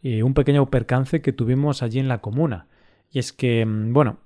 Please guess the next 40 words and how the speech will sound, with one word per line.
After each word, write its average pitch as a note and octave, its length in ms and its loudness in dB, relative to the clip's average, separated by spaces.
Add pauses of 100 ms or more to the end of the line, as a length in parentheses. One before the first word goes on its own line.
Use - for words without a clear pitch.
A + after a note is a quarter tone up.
(340)
mm, G#2 480 -6
cuando A2+ 260 0
ya A#2+ 120 2
era C3 140 6
de B2+ 100 4
noche, C#3 420 2
pues A2 320 -6
estaba A#2 280 0
bastante A#2 360 -2
oscuro, D3+ 400 4
no C3+ 140 0
se C3 100 -4
podía B2 260 0
ver C3+ 220 2
bien, C#3+ 360 0 (440)
así C3 220 -4
que C#3+ 300 0
encendimos C#3 540 2
las G#2+ 180 0
velas. G2 380 -2 (640)
Y C3+ 560 2
no C#3+ 120 4
nos D#3+ 120 4
dimos D#3+ 260 4
cuenta E3+ 440 4
de B2+ 180 -2
que - 100 -2
eran D3+ 220 2
las A#2+ 440 2
velas C3 360 4
aromáticas, A#2+ 680 2
¿no? E3 140 4
Las A#2 200 0
que B2+ 120 -2
ponían C3 480 2
que C3 140 2
potenciaban C3 560 -2
el B2 120 -4
placer A#2 340 -4
sexual. A#2 460 2